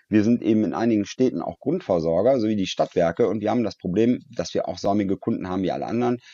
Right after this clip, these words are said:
und wir haben eigentlich eine super tolle Werbeabteilung und wir haben ein super Zahlhilfeportal aufgebaut, aber irgendwie verstehen unsere Kunden das nicht. Könnt ihr uns da eventuell helfen?" Und dann haben wir als Referenzgruppe eben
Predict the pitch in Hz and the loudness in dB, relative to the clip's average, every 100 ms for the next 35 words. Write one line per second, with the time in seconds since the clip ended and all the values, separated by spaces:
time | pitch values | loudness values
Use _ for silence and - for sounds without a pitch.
0 | - - 98 104 80 107 107 98 131 127 | -18 -2 2 2 2 -2 0 -2 0 0
1 | - 107 90 110 110 55 - 82 85 104 | 0 0 4 4 2 -2 -6 -6 -2 -2
2 | 92 90 92 98 - 101 143 160 - - | -2 -2 -2 -2 -2 -4 0 -2 -2 -4
3 | 160 85 85 - 78 - 73 - 80 113 | -4 -4 -8 -6 -6 -4 -6 -2 2 2
4 | 95 73 92 117 123 - 104 - 110 78 | 2 -2 -2 0 0 -4 -8 -2 -2 -2
5 | 85 - 143 60 53 - 50 - _ _ | -6 -4 -6 -6 -12 -16 -20 -20 _ _
6 | _ _ _ _ - 120 - 156 175 143 | _ _ _ _ 0 0 -2 -2 0 0
7 | 143 110 104 107 107 95 73 - - - | 0 2 2 -2 -4 -6 -6 -10 -20 -6
8 | 101 95 104 147 143 127 - - 95 85 | -2 2 2 2 0 0 -2 -6 -8 -4
9 | 85 101 101 98 - 85 | -4 -4 -6 -4 -2 -2